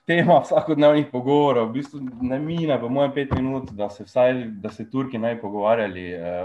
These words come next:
o nogometu, ne. Ker v bistvu taka, ta narod ima šport na splošno, ne samo nogomet, tako rad, da je to nekaj neverjetnega, ne.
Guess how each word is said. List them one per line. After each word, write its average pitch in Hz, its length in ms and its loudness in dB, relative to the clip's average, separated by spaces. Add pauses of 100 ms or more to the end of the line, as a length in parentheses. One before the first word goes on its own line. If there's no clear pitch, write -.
o 92 80 -10
nogometu, 98 540 -8
ne. 98 160 -2 (560)
Ker 107 180 -8
v 101 80 -14
bistvu 127 320 -8 (100)
taka, 131 640 2 (300)
ta 139 160 2
narod 147 320 2
ima 139 220 6
šport 143 480 -2
na 110 100 -2
splošno, 156 460 -2
ne 120 120 2
samo 127 260 -4
nogomet, 127 520 -6
tako 135 280 -4
rad, 131 320 2
da 101 100 -2
je 95 120 -4
to 123 100 -8
nekaj 120 240 -6
neverjetnega, 95 680 -6
ne. 90 140 -12